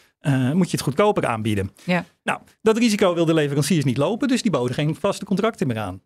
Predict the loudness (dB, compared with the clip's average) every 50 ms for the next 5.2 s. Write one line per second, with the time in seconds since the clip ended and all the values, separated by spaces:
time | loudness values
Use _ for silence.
0 | _ _ _ _ -20 -8 _ -6 -6 -2 -2 -4 -2 0 0 0 0 -2 -4 -4
1 | -2 -2 -2 0 0 0 0 0 0 -2 -2 -4 -4 -4 -4 -2 0 2 2 2
2 | 2 2 0 0 -2 -2 0 0 2 2 2 2 2 2 2 2 2 0 -2 _
3 | _ _ _ _ _ _ _ _ _ _ _ 0 0 2 4 2 2 2 0 -2
4 | -2 0 0 -2 -2 0 2 2 2 2 2 2 2 2 2 2 0 0 -2 -2
5 | -2 -4 -6